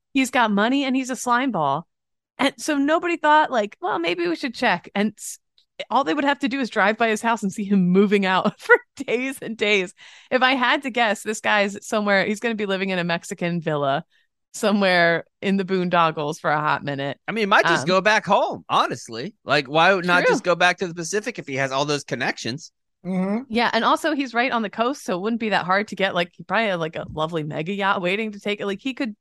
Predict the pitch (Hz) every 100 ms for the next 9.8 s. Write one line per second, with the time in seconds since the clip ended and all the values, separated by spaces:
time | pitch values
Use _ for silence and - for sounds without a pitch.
0 | _ _ _ - 240 220 240 202 165 208
1 | - 226 - 214 165 151 196 302 240 233
2 | 254 247 240 _ _ 208 247 269 233 196
3 | 185 170 175 160 147 156 165 - - -
4 | 131 151 202 220 202 214 233 247 202 -
5 | - 208 - 170 165 170 170 160 - -
6 | - - 226 240 294 508 508 262 294 294
7 | 262 226 226 226 180 185 170 156 123 165
8 | 147 143 117 113 - - - 139 175 165
9 | 165 156 139 127 135 104 - -